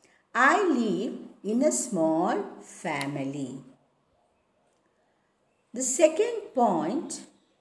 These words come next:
my mother's name is, there is a blank here.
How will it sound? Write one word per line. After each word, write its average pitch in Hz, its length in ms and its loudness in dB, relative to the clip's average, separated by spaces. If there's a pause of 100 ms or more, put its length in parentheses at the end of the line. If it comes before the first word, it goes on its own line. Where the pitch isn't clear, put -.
(720)
my 311 460 4
mother's 262 840 2
name 151 420 -2
is, 190 760 -2 (1700)
there 160 160 -2
is 160 140 -4
a 202 80 2
blank 160 480 -2
here. - 280 -12